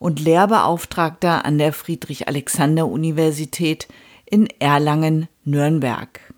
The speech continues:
An der Universität geht es bei ihm darum, wie erzählend gelehrt werden kann und um Märchenerzählen im Deutschunterricht.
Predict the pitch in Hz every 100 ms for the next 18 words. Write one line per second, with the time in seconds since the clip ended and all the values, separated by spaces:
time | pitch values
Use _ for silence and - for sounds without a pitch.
0 | _ _ _ _ _ _ _ _ - -
1 | - - - 202 151 190 202 175 160 160
2 | - 240 269 262 - 175 175 175 - 165
3 | 165 170 160 147 139 180 208 226 220 208
4 | - _ _ _ 160 185 208 208 196 -
5 | _ _ 165 165 - - 214 202 233 202
6 | 151 143 - - _ - 170 156 139 139
7 | - 143 135 131 123 - 107 113 - 131
8 | _ _ _ _ _ _ _ _ - -
9 | - 208 190 160 151 151 165 220 165 160
10 | - 170 151 160 147 202 202 190 131 123
11 | - 131 139 110 - - - -